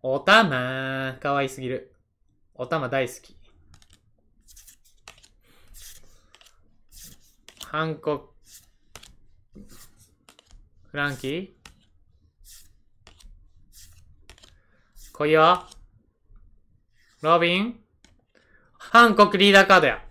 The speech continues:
ハンコックリーダー、いいな、これ。最高やな。ハンコックリーダーカード。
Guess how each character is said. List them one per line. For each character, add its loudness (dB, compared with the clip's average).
ハ 2
ン -6
コ 2
ッ -6
ク -10
リ -6
ー -8
ダ -4
ー、 -20
い -8
い -10
な、 -8
こ -8
れ。 -10
最 -8
高 -8
や -10
な。 -20
ハ 0
ン -4
コ -4
ッ -8
ク -16
リ -10
ー -10
ダ -8
ー -16
カ -16
ー -18
ド。 -20